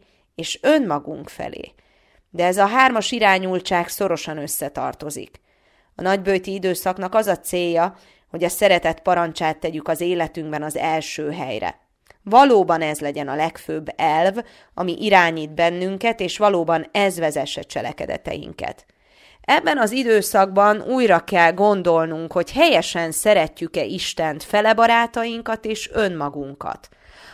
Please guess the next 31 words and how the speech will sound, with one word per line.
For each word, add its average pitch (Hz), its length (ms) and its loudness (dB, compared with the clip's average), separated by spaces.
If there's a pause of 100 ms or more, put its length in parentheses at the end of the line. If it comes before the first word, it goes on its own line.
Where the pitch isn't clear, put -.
A 185 100 0
helyes 240 300 6
szeretet 196 540 0
mintája 180 720 2
pedig 175 420 -2
maga 185 280 4
Krisztus, 190 680 -4 (460)
aki 185 320 -2
előbb 233 240 6
szeretett 170 540 0
minket, 180 480 0
s - 100 -6
aki 180 280 -2
azt 185 240 2
kéri 170 280 -2
tőlem, 175 420 0
hogy 180 180 -6
úgy 208 160 -6
szeressek 165 580 -2
mindenkit, 190 640 -2
ahogyan 160 360 0
ő 160 200 0
szeret 147 420 -6
engem. 113 480 -8 (560)
Ő 226 160 2
úgy 285 240 4
szeret, 233 340 4
hogy 208 160 0
életét 143 560 -2
adta 117 320 -8
értem. - 640 -12